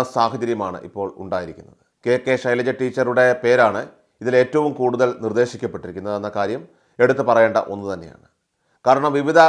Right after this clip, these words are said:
ജില്ലാ കമ്മിറ്റികളിൽ എം വി ഗോവിന്ദനെതിരെ പരസ്യ പ്രഖ്യാപനം നടത്തിക്കഴിഞ്ഞിരിക്കുകയാണ്.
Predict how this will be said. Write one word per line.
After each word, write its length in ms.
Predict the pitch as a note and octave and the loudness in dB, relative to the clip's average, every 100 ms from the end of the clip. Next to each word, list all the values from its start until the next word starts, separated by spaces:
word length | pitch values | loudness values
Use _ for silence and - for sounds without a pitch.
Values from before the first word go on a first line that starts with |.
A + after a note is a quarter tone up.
| - A2+ | 4 -4
ജില്ലാ 200 | B2+ D3 C#3+ | 4 6 6
കമ്മിറ്റികളിൽ 540 | B2 C3 C3+ A#2+ A2 C#3 - _ _ _ - | 2 0 -2 -2 -2 -6 -16 _ _ _ -4
എം 60 | B2 | 0
വി 80 | D3 C#3 | 4 4
ഗോവിന്ദനെതിരെ 580 | C#3+ C#3+ C#3 C3+ C3+ C#3 - - - | 4 2 0 2 4 4 2 -8 -2
പരസ്യ 320 | B2+ C#3 D#3 C3 | 0 2 0 0
പ്രഖ്യാപനം 520 | C3+ C#3+ C3+ B2+ C3+ C3 - | 0 6 6 6 2 -2 -10
നടത്തിക്കഴിഞ്ഞിരിക്കുകയാണ്. 920 | G#2 B2 A#2 A2+ G#2+ F#2 F2 D2 | -8 -4 -2 -2 -4 -6 -12 -14